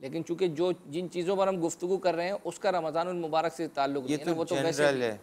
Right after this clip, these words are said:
Speaker 1: हाँ, तो अगर यानी आम रूटीन में भी बंदा केला जो है वो अपना
Speaker 2: रेगुलर है।
Speaker 1: खाए, और अगर जैसे दोपहर के वक्त में अगर बिल फर्ज खाना नहीं खाता और अगर केले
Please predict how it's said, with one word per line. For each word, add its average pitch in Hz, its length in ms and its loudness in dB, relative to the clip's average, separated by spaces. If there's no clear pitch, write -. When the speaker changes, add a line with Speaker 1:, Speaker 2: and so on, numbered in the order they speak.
Speaker 1:
हाँ, 127 220 -4
तो 156 120 -2
अगर 165 260 4
यानी 165 240 -2
आम 175 240 4
रूटीन 175 360 0
में 196 160 0
भी 196 100 -2
बंदा 175 240 0
केला 160 500 4
जो 147 140 -4
है 151 80 4
वो 160 120 4
अपना 156 240 4
Speaker 2:
रेगुलर 165 160 4
है। - 60 -12
Speaker 1:
खाए, 131 260 0
और 135 120 -2
अगर 151 360 4
जैसे 147 280 -4
दोपहर 151 460 2
के 170 100 0
वक्त 160 260 0
में 160 100 -2
अगर 151 200 0
बिल 165 220 -4
फर्ज 147 240 -8
खाना 147 260 -2
नहीं 156 300 -2
खाता 143 380 2
और 135 120 2
अगर 143 180 -2
केले 160 280 4